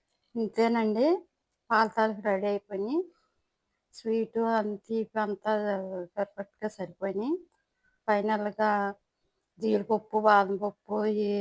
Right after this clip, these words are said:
నేతిలో వేయించాను కదండి, అవి వేసుకుని తింటమేనండి ఇది. ఈ పాల తాలికలు వేడి వేడి కంటే చల్లారాక తింటేనే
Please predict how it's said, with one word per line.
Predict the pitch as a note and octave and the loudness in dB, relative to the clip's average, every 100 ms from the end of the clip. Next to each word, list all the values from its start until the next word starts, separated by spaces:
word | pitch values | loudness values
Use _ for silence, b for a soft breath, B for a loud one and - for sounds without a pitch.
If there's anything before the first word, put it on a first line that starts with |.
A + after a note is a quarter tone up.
| G3+ | -2
నేతిలో | G3+ G3+ G3 G#3+ | -4 -4 -6 -6
వేయించాను | G#3 G3+ G3 F#3+ G3 F#3+ | -6 -8 -14 -10 -10 -8
కదండి, | G3 F#3+ F#3+ A#3 E4+ _ _ _ _ _ _ - | -8 -8 -8 -8 -10 _ _ _ _ _ _ -6
అవి | G3+ G#3+ | -2 -2
వేసుకుని | G3 F3 - G3 A3+ F4+ F4 _ _ _ _ _ _ _ _ _ | -2 -6 -10 -6 -4 -4 -6 _ _ _ _ _ _ _ _ _
తింటమేనండి | G#3 F#3+ G3 G3 F#3+ F3 E3+ | -6 -4 -4 -2 -2 -4 -6
ఇది. | F3+ C#4+ E4 _ _ _ _ _ _ _ _ _ _ _ _ - | -10 -12 -14 _ _ _ _ _ _ _ _ _ _ _ _ -6
ఈ | A3+ A3+ A3+ | -2 -2 0
పాల | A3+ G#3 G3+ | 4 6 6
తాలికలు | G#3 A#3 A3+ - A#3 B3 B3 | 4 4 4 0 0 2 2
వేడి | A#3 G#3+ G#3+ | 2 2 2
వేడి | G#3 A3+ A3+ A#3+ | 0 0 0 -2
కంటే | A3 A3 G#3+ A#3+ D#4 F#4+ _ _ _ _ | -2 -8 -6 -4 -4 -6 _ _ _ _
చల్లారాక | - G#3+ G3+ G#3 A3 G#3+ | 0 2 2 2 0 -4
తింటేనే | A3+ G#3 G#3+ G#3+ | -6 -6 -4 -4